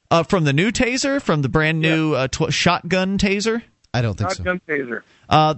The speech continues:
Speaker 1: I think it's probably too new. I, I don't know. I'm, I, obviously, I, we just found out about it tonight. So, uh, as to whether or not there have been deaths from that particular taser model, I don't know. But we know that people die from tasers, and this taser works a lot better than the other
Speaker 3: It's a lot more,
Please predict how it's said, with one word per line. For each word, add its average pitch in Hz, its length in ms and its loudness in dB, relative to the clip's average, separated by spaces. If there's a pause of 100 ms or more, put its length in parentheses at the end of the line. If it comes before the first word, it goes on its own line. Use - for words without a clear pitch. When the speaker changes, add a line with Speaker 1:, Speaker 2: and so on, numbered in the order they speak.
Speaker 1:
I 170 140 0
think 226 200 -2
it's 226 120 -2
probably 185 320 0
too 202 240 0
new. 208 420 0
I, 131 360 0
I 139 40 0
don't 151 300 0
know. 151 280 0
I'm, 135 180 -2
I, 123 280 -4
obviously, 135 420 2
I, 123 80 2 (160)
we 147 180 2
just 147 320 0
found 131 260 0
out 131 160 2
about 117 240 -2
it 104 100 -6
tonight. 113 520 -2 (260)
So, 113 580 0
uh, 101 160 0
as 113 140 -4
to 113 80 -2
whether 123 180 0
or 117 40 -2
not 117 160 0
there 120 100 0
have 110 100 -2
been 113 160 0
deaths 117 240 0
from 110 180 -2
that 107 140 0
particular 143 580 0
taser 120 400 0
model, 110 440 2 (160)
I 127 120 2
don't 117 220 0
know. 135 160 2
But 113 140 -2
we 147 100 2
know 185 180 2
that 214 120 -2
people 185 260 -2
die 175 360 0
from 160 180 -4
tasers, 170 580 -2 (220)
and 127 240 0
this 214 160 0
taser 160 440 0
works 180 220 -2
a 113 80 -2
lot 147 340 -2
better 208 280 2
than 131 160 -2
the 117 120 2
other 113 120 0
Speaker 3:
It's 110 120 0
a 120 40 2
lot - 100 2
more, 120 120 0